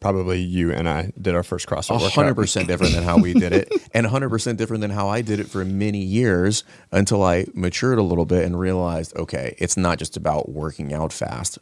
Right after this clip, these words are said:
Speaker 2: There is a component of that that is incredibly important, but when and how is more important than that. Because if you can never get them to the point where you can push that button, then you didn't help them.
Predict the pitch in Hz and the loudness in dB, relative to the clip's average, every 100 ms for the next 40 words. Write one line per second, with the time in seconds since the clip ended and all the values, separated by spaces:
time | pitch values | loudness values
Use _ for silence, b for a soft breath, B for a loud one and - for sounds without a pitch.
0 | - 82 92 85 95 101 90 82 85 78 | -12 0 0 2 0 0 -2 -6 -8 -2
1 | 90 85 76 78 - 80 76 78 76 - | -2 -2 -2 -4 -2 -4 -2 -4 -6 0
2 | 87 80 80 69 - 113 90 62 76 b | 2 2 -2 -4 -2 0 0 -2 -10 b
3 | b b b 95 87 80 80 87 92 92 | b b b 0 2 0 0 2 4 2
4 | 87 80 - 82 76 73 76 b b - | 0 -2 -4 -4 -2 -6 -8 b b -8
5 | 76 80 80 82 85 78 78 - 73 64 | -6 -2 0 2 2 0 -4 -4 -4 -4
6 | 69 58 50 57 - 80 85 80 - 90 | -10 -10 -10 -12 -12 -6 -4 -4 -4 -4
7 | 82 87 82 90 95 101 82 98 90 82 | -2 -2 0 2 2 0 -2 -4 -6 -4
8 | 80 123 85 78 80 85 - 82 - 85 | -2 -2 -2 -2 -2 -2 0 -2 0 0
9 | - 80 - 98 76 76 b b b b | 0 -2 2 2 0 -10 b b b b
10 | 160 82 80 76 78 67 - - | -6 -2 -2 -4 -4 -8 -8 -14